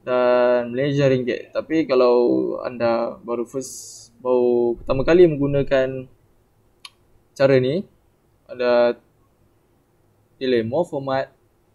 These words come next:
more currency dan kita dapat sini banyak pilihan mata wang yang ada. Jadi kita pilih Malaysia ringgit. Kita tekan saja dan apply.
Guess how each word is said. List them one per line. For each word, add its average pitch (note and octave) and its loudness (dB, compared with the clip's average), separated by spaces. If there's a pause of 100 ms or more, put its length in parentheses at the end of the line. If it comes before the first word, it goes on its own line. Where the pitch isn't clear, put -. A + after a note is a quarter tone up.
(460)
more D3+ -6
currency B2+ -4 (640)
dan D#3 -10 (960)
kita B2 -4
dapat - -6
sini C#3 -12
banyak B2 -2
pilihan B2+ -2 (460)
mata G3+ -14
wang A#2+ -4
yang A#2 -10
ada. A2+ -6 (800)
Jadi C3 -4
kita - -20
pilih B2+ -2
Malaysia A#2 -8
ringgit. A#2+ -4
Kita - -20
tekan - -18
saja A#2+ -4
dan C#3 -2 (100)
apply. - -18